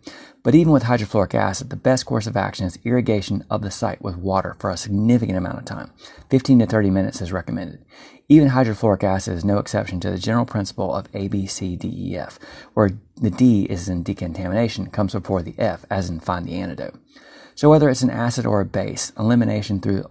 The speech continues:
the use of large quantities of water is key. Bases tend to be soapier and harder to remove with water, but even with caustic cleaners that are based on bases such as sodium and potassium hydroxide,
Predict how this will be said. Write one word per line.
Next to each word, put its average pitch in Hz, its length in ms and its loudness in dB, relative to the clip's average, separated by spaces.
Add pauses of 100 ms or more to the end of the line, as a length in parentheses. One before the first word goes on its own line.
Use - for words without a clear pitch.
(140)
the 107 100 -2
use 101 140 -2
of 92 100 -4
large 117 300 2
quantities 107 420 0
of 90 100 -6
water 98 300 -4
is - 120 -14
key. - 280 -10 (540)
Bases 131 320 2
tend 139 200 2
to 127 60 2
be 117 100 0
soapier 110 520 -2
and - 80 -8
harder 104 320 -2
to 104 140 -4
remove 95 180 2
with - 180 -10
water, 113 320 2 (680)
but 127 120 2
even 143 180 6
with 127 120 4
caustic 110 360 0
cleaners 104 400 -2
that 95 100 -4
are 92 60 -4
based 98 260 -2
on 90 100 -2
bases 92 320 -6
such - 220 -8
as - 80 -10
sodium 101 420 2
and 95 80 -4
potassium 98 400 -6
hydroxide, 107 540 -2